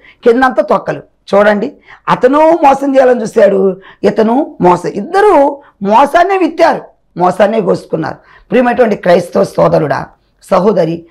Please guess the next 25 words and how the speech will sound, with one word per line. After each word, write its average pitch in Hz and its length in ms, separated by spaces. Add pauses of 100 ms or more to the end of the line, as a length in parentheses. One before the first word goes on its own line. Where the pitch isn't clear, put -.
(180)
మరి 196 120
మీకు 214 260
ఈ 220 40
స్టోరీ 226 400
అర్థమైంది 214 440
అనుకుంటున్నా. 160 500 (140)
చూడండి, 240 440 (260)
అంటే 208 200
ఇతను 277 520 (240)
మోసం 254 440
అనే 285 180
మనస్సుతో 254 600
ఉన్నాడు, 170 420 (300)
అతను 220 300
కూడా 247 180
మోసం 240 340
బ్రతుకుతూనే 202 500
ఉన్నాడు. 160 300 (360)
పాపాన్ని 285 500
విత్తితురు 247 420
పాప. 202 540 (300)
చూడండి, 269 280
అక్కడ 214 140
అందుకే 254 240
అన్నాడు, 202 560